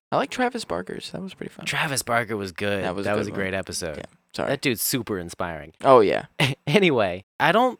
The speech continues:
Speaker 2: think there's any law. I mean, there's proposed legislation by, like, uh, I think Nancy Pelosi and, um, Alexandria Ocasio-Cortez has some legislation that involves, like,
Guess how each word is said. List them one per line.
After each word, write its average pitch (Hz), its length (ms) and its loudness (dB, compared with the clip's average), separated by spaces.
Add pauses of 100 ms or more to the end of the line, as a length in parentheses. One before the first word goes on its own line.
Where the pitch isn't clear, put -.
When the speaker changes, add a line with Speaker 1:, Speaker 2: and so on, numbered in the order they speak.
(120)
Speaker 2:
think 214 460 -2
there's 139 640 -4
any 135 280 -4
law. 147 480 2
I 120 60 -2
mean, 123 280 -2
there's 123 180 -2
proposed 117 880 0 (120)
legislation 104 760 -4
by, 95 260 -2
like, 90 420 -8 (600)
uh, - 20 -10
I 92 220 -4 (100)
think 104 580 -6 (500)
Nancy 110 340 -2
Pelosi 101 800 -2
and, 90 420 -10
um, 87 460 -8
Alexandria 104 580 -2
Ocasio-Cortez 92 1200 -4 (160)
has 82 420 -8 (160)
some 98 180 -8
legislation 95 640 -4
that 82 80 -8
involves, 85 540 -8
like, 82 180 -8